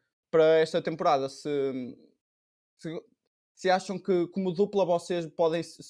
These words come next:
se acham que se vão complementar bem, se, se ainda têm que trabalhar um bocado,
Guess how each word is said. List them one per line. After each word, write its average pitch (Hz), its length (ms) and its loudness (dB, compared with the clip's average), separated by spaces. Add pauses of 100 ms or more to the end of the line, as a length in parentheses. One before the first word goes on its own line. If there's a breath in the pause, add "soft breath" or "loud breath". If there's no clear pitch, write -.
(580)
se - 80 -2
acham 190 220 -2
que - 80 -18
se - 60 -20
vão 185 100 -4
complementar 165 720 -2
bem, 165 400 -2 (680)
se, 147 640 -2
se - 140 -8
ainda 151 200 0
têm 156 180 -4
que 156 80 -8
trabalhar 147 480 2
um 143 120 -4
bocado, 156 600 0